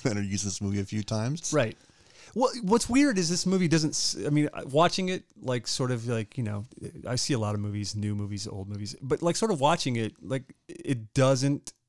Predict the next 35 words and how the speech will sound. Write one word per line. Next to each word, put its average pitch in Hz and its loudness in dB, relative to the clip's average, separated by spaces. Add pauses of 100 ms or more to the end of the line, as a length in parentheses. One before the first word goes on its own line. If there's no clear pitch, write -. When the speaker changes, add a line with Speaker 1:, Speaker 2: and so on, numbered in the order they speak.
(160)
Speaker 2:
I 131 -2
mean, 131 0
production 160 2
value-wise, 254 -2
I 165 0
mean, 156 2
in 135 2
the 127 0
way 139 0
it 110 0
looks 143 0
and 131 -2
the 120 0
way 117 0
it - -4
sounds, 127 -2
there's 175 4
a 208 6
lot 147 4
going 117 0
on 117 0
in 113 -2
this 107 -4
movie, 107 -4
and 110 -2
I 113 0
would 110 -2
assume 127 -2
this - -2
movie 107 -4 (480)
didn't 127 2
have 117 2
a 107 -2
giant 110 0
budget 139 4